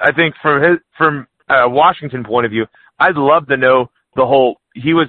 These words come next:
a coach of the same position at an arch rival, probably helping break down what was wrong with our linebackers to now trying to fix them. You know, I, I'd love to have him walk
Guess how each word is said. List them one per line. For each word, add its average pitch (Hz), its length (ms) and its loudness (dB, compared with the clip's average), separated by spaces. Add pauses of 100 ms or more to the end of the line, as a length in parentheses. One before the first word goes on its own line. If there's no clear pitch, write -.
a 127 380 -2 (580)
coach 175 240 0
of 151 80 -8
the 127 160 -10
same 165 140 0
position 139 480 -4 (280)
at 143 120 2
an 135 60 0
arch 156 240 2
rival, 147 420 2 (300)
probably 170 400 2
helping 151 340 0
break 151 220 0
down 135 240 -2
what 139 200 0
was 147 160 -4
wrong 127 240 2
with 120 120 -2
our 120 80 2
linebackers 117 640 2
to 139 80 -6
now 139 120 2
trying 135 240 -2
to 117 140 -6
fix 151 220 -2
them. 107 160 -10 (560)
You 135 120 0
know, 123 80 4
I, 131 220 4
I'd 156 140 2
love 143 240 2
to 139 100 0
have 131 140 2
him 135 180 -4
walk 127 220 2